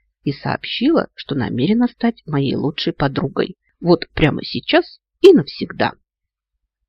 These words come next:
Унгутс одобрительно посмотрел на неё, Азамат влюблённо посмотрел на меня.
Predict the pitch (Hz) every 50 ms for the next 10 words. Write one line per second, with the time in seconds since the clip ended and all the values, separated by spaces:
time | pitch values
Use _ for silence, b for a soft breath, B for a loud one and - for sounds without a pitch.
0 | _ _ - 160 156 175 196 262 330 - - - B B B B B _ _ -
1 | 214 262 254 330 381 370 - - 139 135 - - - - - - - - - -
2 | - 160 208 233 247 247 254 247 247 240 226 226 233 - _ _ _ _ _ _
3 | _ _ _ _ 135 131 139 117 110 - - 139 202 - - _ _ - 302 277
4 | 226 160 135 127 123 143 156 190 - 311 285 - - 247 196 - - - 135 147
5 | 165 180 202 202 170 - - -